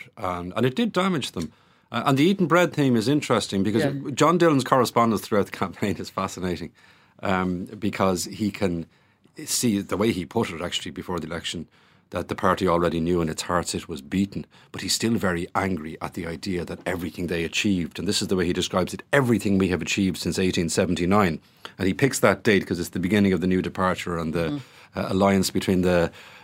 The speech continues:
Speaker 1: uh, Land League, uh, agitators and the Irish Parliamentary Party, and you mentioned housing and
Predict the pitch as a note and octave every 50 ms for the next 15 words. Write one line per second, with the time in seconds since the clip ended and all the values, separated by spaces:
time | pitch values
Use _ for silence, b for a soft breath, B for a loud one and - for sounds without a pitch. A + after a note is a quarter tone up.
0 | B - F2+ F2+ F2+ F2 F2 F#2+ F2+ F#2+ F#2+ F#2+ F#2 E2 F#2 F#2+ F#2 F#2 E2+ -
1 | - - C2+ D2 G2+ F#2+ F#2+ - - G2 F2 F2 E2+ - F#2+ F#2+ F#2 F#2+ E2+ F2+
2 | F2 F2+ F#2 F2+ E2 - - F#2+ F2+ F2 F2 F2+ F2 - - - G2 F#2 F2+ -
3 | - F#2 F2+ F2 F2 F2 F2+ F#2 F#2 - - G2 F2 G#2 G2+ G2 G2 F#2 E2 F#2
4 | F#2+ F2+ F2+ F2 F2 F2+ F2 F2 E2+ -